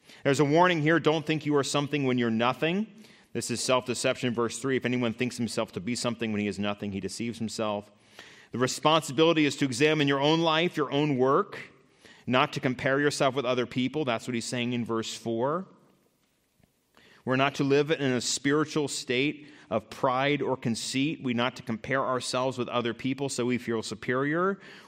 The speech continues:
We are instead to test our actions so that we can minimize the possibility of self-deception, okay?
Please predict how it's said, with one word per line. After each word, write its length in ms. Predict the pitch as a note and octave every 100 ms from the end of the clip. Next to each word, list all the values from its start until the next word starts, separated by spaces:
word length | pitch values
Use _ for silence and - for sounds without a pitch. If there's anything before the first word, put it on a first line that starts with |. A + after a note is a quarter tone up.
| -
We 100 | B2+
are 80 |
instead 380 | B2 - C#3 C3+
to 60 | B2+
test 420 | - C#3 C#3 -
our 120 | B2+ -
actions 560 | A2+ A#2+ - C3+ A#2+
so 180 | - B2
that 220 | A2+ -
we 160 | A#2 A#2+
can 240 | A2 G#2
minimize 580 | A#2 C3 C3 B2 B2 A#2+
the 100 | G#2+
possibility 840 | A#2 G#2+ - G#2+ A2+ A2+ A2 G2 - - - _
of 360 | - G#2 G#2 - -
self-deception, 1300 | - - G#2 G2+ - - C3 G2+ - F#2 - F#2 D2+ _ _ G#3+ C3+
okay? 380 | - F2+ F#2